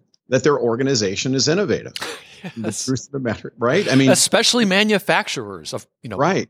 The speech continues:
Speaker 1: right. So I, the, the, the challenge that I have, I mean, I work with some of the top brands in the world to help them build out their innovation infrastructure. And what I found is that you have really sort of two scenarios. One is leaders believe that we are already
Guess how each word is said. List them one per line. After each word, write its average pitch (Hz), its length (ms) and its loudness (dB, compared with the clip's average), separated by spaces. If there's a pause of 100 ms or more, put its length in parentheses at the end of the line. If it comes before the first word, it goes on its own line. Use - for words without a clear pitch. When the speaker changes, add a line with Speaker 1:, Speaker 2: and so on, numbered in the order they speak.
(100)
Speaker 1:
right. 131 320 -2
So 165 200 4
I, 151 100 4
the, 135 180 2
the, 120 160 -2
the 110 200 -6
challenge 156 380 2
that 104 80 0
I 151 180 2
have, 101 260 -4
I 113 60 0
mean, 101 100 0
I 113 120 2
work 120 300 0
with 107 300 -4
some - 140 -2
of 107 60 0
the 98 60 -4
top 110 280 -2
brands 98 260 -2
in 90 80 -4
the 85 60 -4
world 113 340 2
to 110 60 0
help 98 220 0
them 90 160 0
build 85 280 0
out 113 240 4
their 90 160 0
innovation 85 480 -4
infrastructure. 80 580 -4
And 120 80 2
what 110 120 4
I 110 80 2
found 139 400 0
is 107 160 4
that - 280 0 (300)
you 139 120 2
have 139 100 2
really 151 160 2
sort 120 200 -2
of 110 100 -8
two 139 280 -2
scenarios. 95 800 -2
One 127 480 4
is 110 540 2
leaders 123 460 -2
believe 98 460 0
that 90 140 -2
we 92 160 -2
are 95 220 0
already 92 680 -2